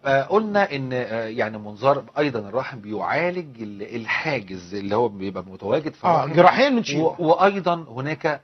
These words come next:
Speaker 1: الورم الليفي.
Speaker 2: بالظبط
Speaker 1: آه،
Speaker 2: كده.
Speaker 1: تفضلت برضه قلت ان منظار الرحم بيعالج الورم الليفي.
Speaker 2: آه.
Speaker 1: آه، ازاي بيعالجه؟
Speaker 2: ال-، آه، الاورام اللي فيها احنا قلنا انواع. هنرجع للرحم اللي هو الكمثرى المقلوب، ادي الرحم اهو.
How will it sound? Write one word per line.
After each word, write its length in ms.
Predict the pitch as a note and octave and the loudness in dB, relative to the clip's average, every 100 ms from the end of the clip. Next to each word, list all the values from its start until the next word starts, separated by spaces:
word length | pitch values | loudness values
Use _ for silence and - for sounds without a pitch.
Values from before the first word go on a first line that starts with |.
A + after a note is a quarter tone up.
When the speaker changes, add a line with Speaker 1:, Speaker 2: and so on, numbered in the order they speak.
| B2 | -8
Speaker 1:
الورم 580 | A2+ G#2 B2 C#3+ D3 C#3+ D#3 | -8 0 2 2 -2 -8 -8
الليفي. 440 | F#3 A3 - F3 _ _ _ _ _ | -6 -6 -10 -18 _ _ _ _ _
Speaker 2:
بالظبط 400 | - B2+ C#3 - | -10 -2 -2 0
Speaker 1:
آه، 40 | D3 | 2
Speaker 2:
كده. 120 | G#3+ | 2
Speaker 1:
تفضلت 380 | - C#3 F#3 E3 | 2 2 2 4
برضه 220 | D#3 D3 | 2 2
قلت 240 | C#3 D#3+ | -2 -2
ان 240 | C#3+ B2 A2+ | -6 -6 -8
منظار 540 | A2 G#2+ B2+ C#3+ C#3+ | -8 2 6 6 4
الرحم 340 | G#2 B2 - B2 | -2 -4 -4 -4
بيعالج 520 | A2+ F#2 A#2 C#3 B2 | -4 0 0 0 -2
الورم 360 | G#2+ G#2+ A#2+ | -2 -2 -2
الليفي. 360 | A#2 F#2+ F2 - F2 - | -6 -14 -20 -20 -20 -2
Speaker 2:
آه. 200 | E3 C#3+ - | 0 0 -4
Speaker 1:
آه، 140 | A#2+ A2+ B2 | -8 -8 -8
ازاي 180 | C#3 F3 | 2 2
بيعالجه؟ 280 | C3+ F#2+ - _ _ _ _ _ _ | 2 -6 -14 _ _ _ _ _ _
Speaker 2:
ال-، 280 | F3 E3+ E3 | -2 0 2
آه، 920 | E3 E3 E3 E3 E3 D#3+ D#3 D#3 - | 4 4 2 0 -2 -2 -4 -6 -8
الاورام 400 | D#3+ D3 D#3+ A3+ | -6 0 4 4
اللي 140 | D#4 A3+ | 4 2
فيها 160 | B3 | 2
احنا 160 | - F#3 | 0 2
قلنا 220 | G3 F#3+ | 0 0
انواع. 280 | D#3 D#3 B2+ - _ _ _ _ _ _ _ _ _ - - - | 2 0 0 -8 _ _ _ _ _ _ _ _ _ -20 -20 -10
هنرجع 440 | C#3+ F3+ G#3+ A3 | 2 4 10 10
للرحم 460 | G3+ F#3+ G3 C#3+ C#3+ | 10 6 4 4 -2
اللي 120 | D3 | 2
هو 180 | E3+ F3+ | 6 6
الكمثرى 540 | D#3 D#3+ D3+ C#3+ F#3 | 4 -2 -2 2 2
المقلوب، 320 | F3+ D#3 D#3 | 2 0 2
ادي 180 | G#3+ G3+ | 4 4
الرحم 300 | E3 - C3 | 4 0 -8
اهو. 100 | A#2+ | -14